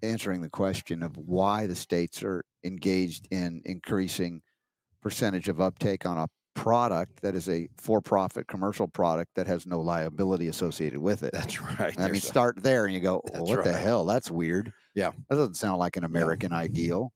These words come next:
Speaker 2: No, exactly not.
Speaker 1: Yeah.
Speaker 2: No, that's a hundred percent correct.
Speaker 1: So where do we go with this, uh, initial information that you uncovered that led you kind of this rabbit hole or the string you pull and the sweater disappears? It's so
Speaker 2: Well,
Speaker 1: it's
Speaker 2: let's,
Speaker 1: encompassing
Speaker 2: let's open
Speaker 1: everywhere.
Speaker 2: up the, the,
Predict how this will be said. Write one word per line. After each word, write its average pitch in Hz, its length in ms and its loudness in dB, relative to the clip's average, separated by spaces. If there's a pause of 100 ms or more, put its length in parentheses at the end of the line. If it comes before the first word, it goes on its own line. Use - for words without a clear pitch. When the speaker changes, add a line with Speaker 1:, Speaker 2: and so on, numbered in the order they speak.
Speaker 2:
No, 92 60 -8 (100)
exactly 82 520 -4
not. 69 160 -10 (200)
Speaker 1:
Yeah. 69 180 -12 (520)
Speaker 2:
No, 78 240 -6 (120)
that's - 200 -10
a 78 60 -8
hundred 78 240 -10
percent 73 280 -10
correct. - 280 -10 (600)
Speaker 1:
So 127 160 6
where 135 180 6
do 160 60 4
we 151 120 6
go 139 200 6
with 113 160 2
this, - 240 -4
uh, 110 200 2
initial 110 440 -2
information 104 480 -2
that 92 60 -4
you 113 180 0
uncovered 98 460 0
that 92 160 2
led 104 260 2
you 98 320 -2
kind 110 220 0
of 87 80 -4
this 90 200 -4
rabbit 104 360 4
hole 104 300 2
or 87 260 2
the 90 120 -4
string 110 380 -4
you 98 160 -2
pull 95 300 0
and 87 100 -6
the 80 60 -8
sweater 92 360 0
disappears? 85 600 -2
It's - 160 -8
so 85 320 -4
Speaker 2:
Well, 107 160 0
Speaker 1:
it's - 200 -6
Speaker 2:
let's, - 80 -16
Speaker 1:
encompassing 92 360 -4
Speaker 2:
let's 117 140 0
open 131 240 0
Speaker 1:
everywhere. - 40 0
Speaker 2:
up 117 120 -6
the, 101 80 -6 (240)
the, 98 160 -4